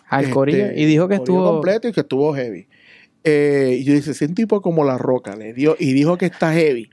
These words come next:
Speaker 1: Que, y,
Speaker 2: a
Speaker 1: y
Speaker 2: mí me
Speaker 1: como
Speaker 2: coge y me parte
Speaker 1: en
Speaker 2: con
Speaker 1: una
Speaker 2: un
Speaker 1: parte
Speaker 2: bacalao.
Speaker 1: como que iba a llorar, como para decirnos, "Papi, está bien feo".
Speaker 2: Y eso que lo trató light. ¿Tú viste el, el, el live que él hizo? Lo trató como que soft, como que no quiso decir mucho, pero se le notaba que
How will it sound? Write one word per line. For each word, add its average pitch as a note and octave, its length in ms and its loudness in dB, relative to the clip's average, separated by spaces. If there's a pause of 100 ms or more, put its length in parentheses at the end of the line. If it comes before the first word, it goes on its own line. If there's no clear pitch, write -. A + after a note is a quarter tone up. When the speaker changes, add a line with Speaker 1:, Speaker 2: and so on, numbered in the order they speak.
(180)
Speaker 1:
Que, - 180 -4
y, G3 140 0
Speaker 2:
a D#3+ 140 0
Speaker 1:
y D#3+ 40 0
Speaker 2:
mí F3+ 60 -2
me F#3+ 60 2
Speaker 1:
como G#3+ 220 2
Speaker 2:
coge G#3 220 2
y A3 40 0
me F3+ 160 0
parte E3+ 320 -2
Speaker 1:
en G3 80 2
Speaker 2:
con G3+ 80 0
Speaker 1:
una G#3+ 100 2
Speaker 2:
un F3 60 -2
Speaker 1:
parte G#3+ 220 2
Speaker 2:
bacalao. A#3 220 0
Speaker 1:
como G3+ 140 0
que F3+ 80 -4
iba F3 120 2
a F#3+ 40 2
llorar, G3+ 320 2
como F3+ 240 -6
para D3+ 160 -2
decirnos, E3 360 -6
"Papi, F3+ 440 -2
está D3 400 -8
bien F#3 300 0
feo". G3+ 640 0
Speaker 2:
Y D#3 240 0
eso F#3 240 -2
que F#3+ 80 0
lo D#3+ 100 2
trató C3 320 -6
light. C#3 240 -2
¿Tú C3+ 120 -8
viste F#3+ 260 -4
el, A3+ 80 0
el, F3+ 420 -4
el D3 160 -4
live E3+ 180 -4
que - 120 -10
él F3+ 80 -6
hizo? - 200 -16 (520)
Lo D#3 160 2
trató D#3+ 480 0 (340)
como E3 240 0
que D3+ 140 0
soft, F3+ 260 0
como D#3 220 -2
que C#3+ 120 0
no D#3 100 0
quiso G3 280 0
decir G3 260 2
mucho, E3+ 320 0
pero C#3 200 2
se C3+ 160 -2
le C3+ 100 0
notaba B2+ 420 -2
que G#3 360 0